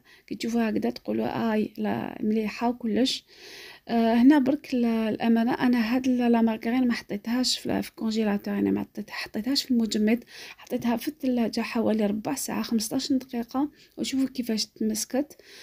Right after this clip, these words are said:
نتوما الا حبيتوا ديروا يعني كميه، يعني عجبتكم ديروا كميه كبيره، ديروها في لي مول اون سيليكون ولا في بايط هكا علب تاع الزبده، ديروهم في المجمد عادي، هي مش حتجمد، تقعد هي هي.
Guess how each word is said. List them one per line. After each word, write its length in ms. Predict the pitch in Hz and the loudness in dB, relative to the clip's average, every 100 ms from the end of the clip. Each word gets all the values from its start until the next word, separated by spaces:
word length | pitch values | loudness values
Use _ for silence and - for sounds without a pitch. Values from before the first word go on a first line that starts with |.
| - - 214 | -20 -6 0
نتوما 240 | 233 269 | 2 4
الا 80 | 277 | 4
حبيتوا 420 | 247 - 269 262 | 2 0 -2 -4
ديروا 340 | - 254 254 240 | 2 4 6 4
يعني 280 | 233 233 233 | 4 4 2
كميه، 720 | - 226 254 285 254 214 208 | 0 4 8 8 6 2 -2
يعني 280 | 196 196 208 | 0 2 2
عجبتكم 680 | 202 208 214 269 - - 233 | 0 -4 -4 -4 -4 -4 -2
ديروا 220 | 220 226 | 2 0
كميه 360 | 226 220 226 208 | 0 0 2 0
كبيره، 440 | 214 220 214 226 | -2 -2 0 0
ديروها 480 | 226 - 277 254 233 | 0 2 2 4 2
في 160 | 240 226 | -2 0
لي 80 | 214 | 2
مول 300 | 208 220 - | 2 0 0
اون 120 | 277 269 | 0 2
سيليكون 540 | 254 220 202 - 220 | 2 0 -2 -2 -2
ولا 180 | 214 214 | 0 -2
في 160 | - - | -4 -6
بايط 260 | 247 233 214 | -2 -2 -4
هكا 220 | 202 - | -6 -4
علب 260 | 214 226 - | -2 -2 -2
تاع 180 | 196 | -6
الزبده، 480 | 196 - - - 247 - - - - | -6 -8 -10 -6 -6 -8 -20 -20 -4
ديروهم 300 | 269 262 240 | 0 2 0
في 100 | 240 | 0
المجمد 580 | 208 208 202 202 214 202 | -2 -2 0 0 0 -4
عادي، 560 | 208 240 233 202 202 | -2 2 2 2 2
هي 60 | 202 | 2
مش 180 | 233 - | 0 -2
حتجمد، 640 | 254 - - 226 226 220 - - - | -4 -6 -4 0 0 -2 -14 -20 -20
تقعد 280 | - 220 220 | -8 -4 0
هي 260 | 214 220 | 0 0
هي. 400 | 202 196 214 240 | 0 2 2 0